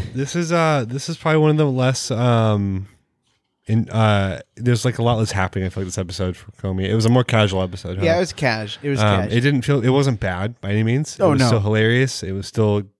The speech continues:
Speaker 2: typical Comey, but a lot of it feels a little inconsequential.
Speaker 1: Did you, hey, listeners, guess what? Maybe some of you know this because you read this anime or this manga. Um, but how many,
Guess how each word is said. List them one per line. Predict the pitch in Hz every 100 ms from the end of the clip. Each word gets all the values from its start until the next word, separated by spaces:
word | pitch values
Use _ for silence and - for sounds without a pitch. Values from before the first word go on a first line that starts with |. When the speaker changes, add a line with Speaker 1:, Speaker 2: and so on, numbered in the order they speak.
| -
Speaker 2:
typical | 104 101
Comey, | 95 107 110 117 113 - - -
but | 98
a |
lot | 107
of | 104
it | 92
feels | - 101
a | 90
little | 92 90
inconsequential. | 95 98 90 95 90 90 101 98 _ _ -
Speaker 1:
Did | 135
you, | 143 156 - -
hey, | 123 143 127
listeners, | 120 135 - 113 107 107 - _ 123
guess | 123 127 -
what? | 156 156 117
Maybe | 131 170
some | 160 165
of | 139
you | 120
know | 131 131
this | 113 104
because | 117 - 110
you | 113
read | 113 113
this | 120 -
anime | 127 127 131 135 139 98
or | 107
this | 107 107 110
manga. | 107 110 123 135 - _ _ _ -
Um, | 123 110 107 110 - _
but | - 110
how | 127 156
many, | 175 147 131 127 143